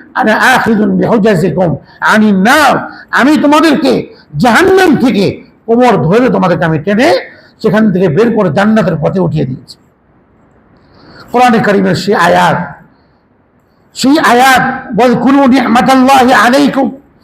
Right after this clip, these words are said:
যে আয়াত সূরাত আলে ইমরানের একশো তিন নম্বর আয়াতে কারিমা, যে আয়াত আল্লাহ রাব্বুল আলামিন আমাদেরকে স্মরণ করিয়ে দিয়েছেন আল্লাহর নিয়ামতের কথা।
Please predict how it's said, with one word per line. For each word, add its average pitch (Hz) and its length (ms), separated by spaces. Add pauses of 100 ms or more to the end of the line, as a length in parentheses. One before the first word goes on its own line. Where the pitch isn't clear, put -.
(320)
যে 185 200
আয়াত 254 400
সূরাত 262 340
আলে 254 420
ইমরানের 262 680 (320)
একশো 247 400
তিন 240 340
নম্বর 247 220
আয়াতে 240 420
কারিমা, 240 500 (460)
যে 214 160
আয়াত 254 360
আল্লাহ 254 240
রাব্বুল 240 280
আলামিন 240 520 (100)
আমাদেরকে 214 600 (360)
স্মরণ 226 340
করিয়ে 233 280
দিয়েছেন 214 300
আল্লাহর 196 280
নিয়ামতের 190 400
কথা। 165 420